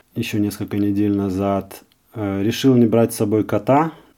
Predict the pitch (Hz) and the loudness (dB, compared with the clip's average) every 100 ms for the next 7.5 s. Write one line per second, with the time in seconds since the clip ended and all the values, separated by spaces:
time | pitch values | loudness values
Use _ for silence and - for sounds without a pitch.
0 | _ 101 - 104 101 104 110 107 107 101 | _ -14 -10 -8 -6 -4 -2 0 -2 -2
1 | 101 104 - 104 98 117 98 95 98 92 | -4 -6 -2 -2 -2 -4 -6 -8 -8 -10
2 | - 101 98 131 139 107 104 107 127 123 | -8 -6 -2 0 0 0 0 -2 -2 -2
3 | 113 107 104 101 98 101 104 92 101 98 | -2 -2 -4 -4 -10 -10 -8 -8 -10 -10
4 | 95 95 - 101 135 - _ _ - 123 | -8 -8 -8 -8 -8 -10 _ _ 4 6
5 | 123 127 139 131 120 - 110 104 107 98 | 8 8 8 8 4 -4 -6 -2 -2 0
6 | 107 104 98 98 95 _ - - 98 117 | 2 2 0 -2 -6 _ -16 -6 2 4
7 | 117 135 175 202 | 4 6 6 6